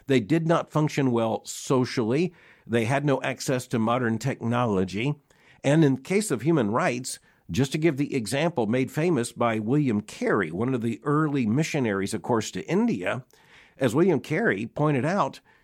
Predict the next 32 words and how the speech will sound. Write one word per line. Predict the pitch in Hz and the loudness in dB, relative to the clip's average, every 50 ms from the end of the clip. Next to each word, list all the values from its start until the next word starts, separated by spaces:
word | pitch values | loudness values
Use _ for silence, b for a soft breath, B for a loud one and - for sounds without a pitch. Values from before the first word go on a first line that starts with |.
| b b b | b b b
when | - 120 120 123 | 0 2 2 4
he | 160 220 240 | 4 4 2
got | 202 165 - 156 190 175 - - | 2 0 0 0 0 -2 -2 -2
to | - 156 139 131 127 - | 2 2 2 2 2 0
India, | 160 202 240 240 202 123 87 87 90 113 135 - b b b b b b b - | 0 2 2 2 2 0 -2 -2 -4 -4 -6 -6 b b b b b b b -10
widows | 104 98 127 175 247 226 185 98 90 - 107 135 143 131 - - _ - | -4 2 6 6 6 6 4 2 0 0 0 -2 -2 -4 -8 -12 _ 0
were | 143 147 151 | 2 2 2
expected | 143 - - - - 160 151 139 - 147 147 135 127 | 2 0 -4 -6 -4 -4 -4 -2 -2 -2 -2 -2 -2
to | - 151 139 | 0 0 0
be | 120 135 135 127 120 | 2 2 0 0 0
burned | 113 104 92 - 151 165 156 156 151 147 147 - - - | -2 -4 -2 0 0 2 2 2 2 2 0 -2 -2 -2
alive | 131 127 127 120 123 160 202 214 156 113 101 104 127 147 131 - - - | 0 0 0 0 -2 -2 0 0 0 0 0 0 0 -2 -2 -4 -4 -2
on | - 135 143 143 | 0 2 2 4
their | 143 143 143 135 | 2 2 2 2
husbands' | 156 185 214 190 143 123 135 151 160 - | 2 2 0 0 0 0 0 0 0 -2
funeral | - - 214 233 220 190 139 110 95 | -4 -2 0 2 4 4 2 2 -2
pyres, | 85 - - 160 151 - - - - - - - - _ _ _ b b b b b b b b | -4 -6 -8 -8 -8 -8 -10 -14 -14 -14 -14 -14 -16 _ _ _ b b b b b b b b
the | b 135 | b 0
practice | - 160 143 127 131 143 120 | 2 2 2 2 2 0 0
that | - 139 | 0 0
was | 139 123 107 117 | 0 0 2 4
known | 139 123 120 120 | 4 4 6 4
as | 123 127 | 4 0
sati. | - - 139 127 - - - 240 240 165 98 73 55 - - b b b b b b b b b | 0 -2 -2 -2 -2 -4 -4 -2 0 0 0 -2 -6 -14 -20 b b b b b b b b b
And | 139 139 131 | 4 4 4
yes, | 120 123 135 | 4 4 2
the | - 147 | 0 0
British | 107 123 120 117 131 127 - | 0 0 0 0 0 0 0
Empire | 147 143 - 120 101 98 117 | 0 0 0 0 0 0 -2
put | 120 - 107 107 123 | -2 -2 -2 0 0
an | 139 147 - - 170 | 0 0 -2 0 0
end | 196 202 190 156 127 95 104 | 2 4 6 6 4 4 0